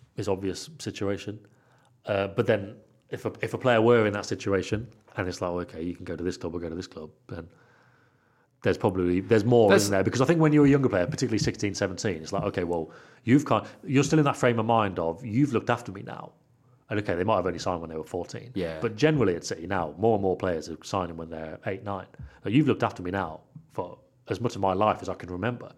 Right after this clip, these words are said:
Speaker 1: So if you say this,
Speaker 2: I trust
Speaker 1: then
Speaker 2: you.
Speaker 1: this makes
Speaker 2: Yeah.
Speaker 1: sense." But obviously, if you're a senior player, it's like, "Well, hold on a minute."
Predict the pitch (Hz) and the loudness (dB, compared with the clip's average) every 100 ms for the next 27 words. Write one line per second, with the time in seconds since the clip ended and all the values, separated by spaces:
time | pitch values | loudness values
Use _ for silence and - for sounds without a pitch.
0 | _ - 113 104 127 147 - 113 104 98 | _ -2 0 2 4 4 4 4 4 2
1 | 78 - - - _ - 95 - 120 107 | 0 -6 -10 -14 _ -8 -6 -2 0 2
2 | 104 104 92 107 104 - - - - 143 | 2 0 0 2 2 0 -10 -4 2 4
3 | 131 110 104 120 117 117 - 123 113 101 | 4 2 6 6 6 4 0 0 0 -2
4 | 95 113 101 87 107 - _ _ _ - | 0 0 0 -2 -10 -16 _ _ _ -8
5 | 90 85 98 76 71 76 90 | -4 -2 -2 -4 -12 -16 -16